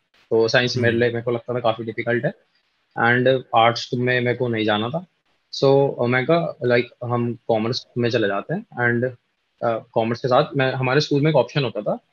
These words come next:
Speaker 1: uh, informatics practices का,
Speaker 2: ओके।
Speaker 1: आईपी। तो basically उसमें हमें वो लोग, uh, Java पढ़ाते थे।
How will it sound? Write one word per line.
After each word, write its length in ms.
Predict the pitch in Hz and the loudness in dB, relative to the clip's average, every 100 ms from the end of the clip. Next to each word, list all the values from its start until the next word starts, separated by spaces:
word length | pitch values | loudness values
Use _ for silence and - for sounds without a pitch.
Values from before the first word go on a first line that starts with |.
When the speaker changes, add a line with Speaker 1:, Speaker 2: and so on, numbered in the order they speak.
| 120 | -2
Speaker 1:
uh, 280 | 117 - 135 | -2 -4 -4
informatics 480 | 120 131 120 117 | 0 0 0 -2
practices 460 | - 117 110 107 98 | -2 -2 -2 -6 -8
का, 100 | - | -12
Speaker 2:
ओके। 680 | - _ _ _ _ _ 123 | -18 _ _ _ _ _ 4
Speaker 1:
आईपी। 320 | 123 117 107 | 4 2 -2
तो 120 | 139 | 2
basically 400 | 143 143 165 175 | 4 4 4 4
उसमें 200 | 160 170 | 4 4
हमें 160 | 160 160 | 6 6
वो 80 | 156 | 6
लोग, 140 | 160 | 4
uh, 340 | 156 127 117 | 2 2 4
Java 260 | 120 117 131 | 4 4 4
पढ़ाते 300 | 113 92 98 | 2 0 -6
थे। 120 | 95 | -18